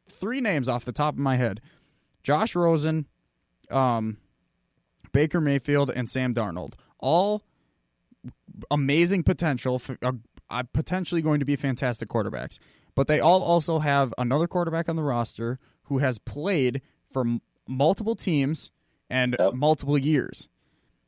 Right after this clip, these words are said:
Speaker 1: Why not let those veterans play with this team for a half a year while also in practice and during games teaching this young quarterback that I'm, I, I'll just, I'll target this at the Jets.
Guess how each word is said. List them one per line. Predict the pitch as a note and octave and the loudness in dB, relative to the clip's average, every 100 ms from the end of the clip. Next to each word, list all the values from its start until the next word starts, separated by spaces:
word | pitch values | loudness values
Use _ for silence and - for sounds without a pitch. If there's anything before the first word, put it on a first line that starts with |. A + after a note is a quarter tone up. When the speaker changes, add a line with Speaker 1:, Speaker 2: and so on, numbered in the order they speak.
| _ _ _ | _ _ _
Speaker 1:
Why | - A#2+ C#3 A3 | -10 -2 0 2
not | A3 G#3 - | 0 -2 -2
let | D#3 E3 | -4 -2
those | E3 C3 | -2 -2
veterans | A2+ C#3+ - F#3+ F#3+ F3+ - - _ _ _ - | -2 -4 -4 -6 -6 -8 -10 -16 _ _ _ -8
play | C3+ C#3+ | -2 0
with | F#3 F#3+ | 0 0
this | G#3 | -2
team | - E3+ D3+ D3 C#3+ _ _ | -2 -2 0 -2 -4 _ _
for | B2+ | -2
a | A#2 | -2
half | B2+ C#3+ D#3+ | 0 0 0
a | E3+ | -2
year | C#3+ A#2+ B2+ - _ _ _ - | 0 0 -2 -8 _ _ _ -2
while | B2+ C#3 | 2 2
also | - D3 D#3+ F3+ D#3+ D#3 | 4 2 2 2 2 2
in | C#3+ C3 | 0 -2
practice | - D3 D#3+ - E3+ D3+ | -2 -2 -2 -2 -4 -4
and | C3+ B2 A2+ | -4 -2 0
during | C#3 F#3+ F#3 | 0 0 -2
games | F3+ E3+ A#2+ C#3 - - _ _ _ _ _ | -2 -2 -2 -4 -8 -16 _ _ _ _ _
teaching | - F#3 G3 G3+ F#3+ F#3+ E3+ _ _ _ _ _ _ - | -4 -2 0 -2 -2 -4 -8 _ _ _ _ _ _ -10
this | A2+ D3 C#3+ | -2 -2 0
young | D3 E3+ | 0 0
quarterback | G3 F#3 D3 A2+ G#2+ - - _ _ _ _ _ _ _ | -2 -2 0 -2 -2 -6 -12 _ _ _ _ _ _ _
that | - - | -4 0
I'm, | C3 - | 0 0
I, | A#2+ - | -4 0
I'll | C3 | 0
just, | C#3 C#3+ - - - | 2 -2 -4 -12 -8
I'll | B2+ | -8
target | A#2+ D3+ C#3 C3 | -6 -4 -4 -4
this | C3+ C3 | -6 -6
at | B2 | -4
the | A2+ | -6
Jets. | - A#2 - | -4 -4 -4